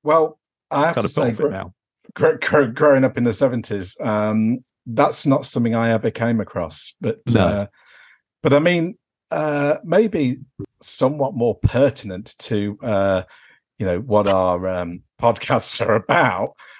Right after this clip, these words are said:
Speaker 2: Mm.
Speaker 1: Um, it just kind of reminds me of, um, things I did see in the seventies that maybe did, uh, stay with me. But I mean, uh, I get asked, um, sometimes, you know, why, why horror? Why,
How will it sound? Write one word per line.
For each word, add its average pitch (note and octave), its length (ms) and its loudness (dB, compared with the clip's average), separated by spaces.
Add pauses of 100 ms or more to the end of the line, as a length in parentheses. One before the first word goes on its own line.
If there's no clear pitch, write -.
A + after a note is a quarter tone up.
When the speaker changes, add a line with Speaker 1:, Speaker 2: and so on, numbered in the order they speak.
(140)
Speaker 2:
Mm. B2 60 4
Speaker 1:
Um, B2 440 2 (140)
it C3 180 -4
just C#3 240 -6
kind B2+ 160 0
of A#2+ 120 -4 (240)
reminds B2 540 2
me A2+ 220 0
of, G#2+ 260 -2
um, G#2 480 2 (180)
things C#3+ 220 0
I G#2 100 4
did E3 200 -2
see C3 140 -2
in G#2 60 0
the F#2 60 -2
seventies F#2 460 -2
that - 140 -10
maybe G2 340 -2
did, A2 400 -4
uh, G2 200 0
stay A2+ 300 0
with G#2+ 220 -4
me. F#2 120 -6
But F3 180 2
I - 60 -2
mean, F#3 260 0 (800)
uh, E3+ 240 4
I F#3 160 4
get F3+ 220 4
asked, - 560 0
um, B2 680 -2
sometimes, A#2+ 960 -6 (220)
you A#2+ 80 -2
know, G2 120 -2
why, C#3+ 580 2 (260)
why C3 320 4
horror? A#2 500 0
Why, C3+ 480 -2